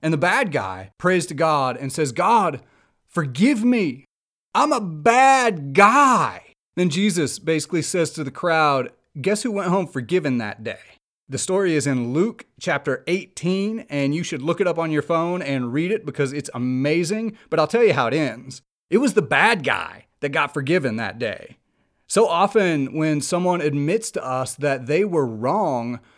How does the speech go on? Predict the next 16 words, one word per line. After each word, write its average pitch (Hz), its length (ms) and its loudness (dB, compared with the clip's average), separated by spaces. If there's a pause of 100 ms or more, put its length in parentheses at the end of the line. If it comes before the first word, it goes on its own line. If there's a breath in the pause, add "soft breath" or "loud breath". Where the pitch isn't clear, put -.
(240 soft breath)
we 180 220 -2
say, 220 260 2
"I 139 80 -2
told 185 420 -4
you 110 120 -6
so." - 420 -12 (320)
But 185 160 -2
when 202 140 0
someone 233 260 0
admits 202 300 -2
to 170 100 -4
God 170 560 0
that 139 140 -4
they 131 160 -2
were 120 180 -4
wrong, 117 520 -6